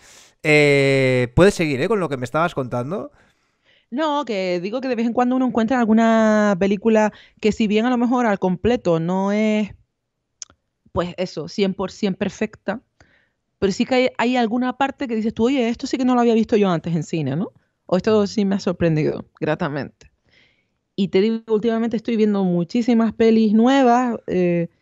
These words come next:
Speaker 2: descono-, que yo, mm, bueno, pues no les he querido dar una oportunidad porque sabía perfectamente a lo que me iba a enfrentar.
Speaker 1: Mm.
Speaker 2: <laughs> Y, y en efecto ha sido así. Muchas de ellas han sido como un tedio. Y además, como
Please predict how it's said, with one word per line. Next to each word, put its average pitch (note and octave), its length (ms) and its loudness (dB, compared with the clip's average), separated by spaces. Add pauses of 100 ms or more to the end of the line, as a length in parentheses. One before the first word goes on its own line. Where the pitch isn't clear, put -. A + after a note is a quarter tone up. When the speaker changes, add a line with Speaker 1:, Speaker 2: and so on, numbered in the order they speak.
(320)
Speaker 2:
descono-, F3+ 500 0
que F3+ 200 2
yo, G#3 280 4
mm, G3+ 220 -2 (300)
bueno, G3 320 -2
pues E3+ 340 -2 (120)
no G3 240 4
les A3+ 100 4
he A#3 80 2
querido G#3 280 4
dar G3+ 140 2
una G3 140 0
oportunidad F#3+ 480 0
porque E3+ 180 -6
sabía E3+ 280 -2
perfectamente F#3+ 480 -2
a - 20 0
lo E3+ 100 0
que D#3+ 60 -4
me E3 80 0
iba E3+ 100 0
a - 20 0
enfrentar. F3+ 540 -2 (260)
Speaker 1:
Mm. - 60 -8
Speaker 2:
<laughs> B3 340 -6 (720)
Y, G3 680 2
y G#3 160 2
en F#3 80 2
efecto F3+ 340 -2
ha E3 60 0
sido F3 220 -6
así. F#3 360 -8
Muchas D#3+ 300 -6
de E3+ 80 -2
ellas F3+ 160 0
han E3+ 140 -4
sido E3 260 -2
como D#3 260 -2
un D#3+ 200 -2
tedio. E3 420 -2
Y F3 100 0
además, E3+ 240 0
como D3+ 360 -10